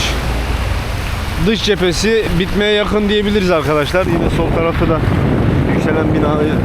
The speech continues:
görüyorsunuz. Bu binalar hep birleşik oluyor. Bakın o köşedeki binayla bu binanın birleşik olduğunu görüyoruz arkadaşlar. Şöyle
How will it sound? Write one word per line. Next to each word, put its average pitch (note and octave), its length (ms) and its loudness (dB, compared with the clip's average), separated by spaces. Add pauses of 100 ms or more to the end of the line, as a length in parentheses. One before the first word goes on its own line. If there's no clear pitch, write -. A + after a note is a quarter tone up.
(220)
görüyorsunuz. - 560 0 (2500)
Bu C#3+ 100 2
binalar D#3+ 400 2
hep D#3 160 -2
birleşik D#3 480 0
oluyor. C#3+ 240 2
Bakın C#3 180 0
o C3+ 160 2
köşedeki C#3 480 0
binayla D3 320 0
bu D3 200 0
binanın D3 320 0 (760)
birleşik D#3 480 0
olduğunu D#3+ 500 0
görüyoruz E3 400 0
arkadaşlar. D#3+ 500 0 (2250)
Şöyle C#3 260 2